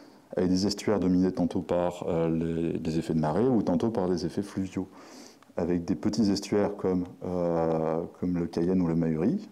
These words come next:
où se trouve le grand port maritime de Guyane, qui eux sont littéralement dominés par la marée, alors qu'avec des systèmes très ana-, très anastomosés, plusieurs bras,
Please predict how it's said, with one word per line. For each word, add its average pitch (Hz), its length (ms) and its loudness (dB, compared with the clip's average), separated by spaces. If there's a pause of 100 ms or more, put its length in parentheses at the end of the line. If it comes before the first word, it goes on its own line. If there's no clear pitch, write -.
(160)
où 104 80 -6
se 110 140 -2
trouve 92 200 -2
le 90 80 2
grand 82 160 0
port 90 160 0
maritime 82 380 0
de 85 80 2
Guyane, 80 380 -2 (580)
qui 92 160 -2
eux 98 80 4
sont 82 300 0
littéralement 87 420 2
dominés 82 260 2
par 80 160 -4
la 78 80 -2
marée, 78 360 -2 (400)
alors 82 160 -8
qu'avec 82 240 0
des 80 240 -2
systèmes 90 360 -2
très 92 280 2
ana-, 87 480 2
très 101 140 -2
anastomosés, 92 680 2
plusieurs 87 320 -4
bras, 92 340 -2